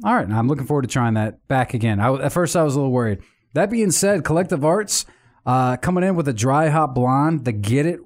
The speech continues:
with the, uh, collaboration with Run the Jewels. I love everything about Collective Arts, and I also love Run the Jewels and their artwork that comes with this.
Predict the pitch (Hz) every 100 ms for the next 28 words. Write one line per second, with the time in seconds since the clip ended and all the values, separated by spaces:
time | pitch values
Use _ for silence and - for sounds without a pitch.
0 | - 139 110 123 113 110 104 - 127 120
1 | 120 117 127 104 113 117 104 113 113 120
2 | - - _ _ - 139 185 214 180 151
3 | 143 135 131 123 131 120 113 110 113 113
4 | - - - 120 117 120 131 - 123 117
5 | 110 120 123 113 104 - _ _ - 190
6 | 190 160 113 131 127 127 123 - 123 135
7 | 123 120 120 127 113 107 113 - 127 101
8 | 110 110 - 110 -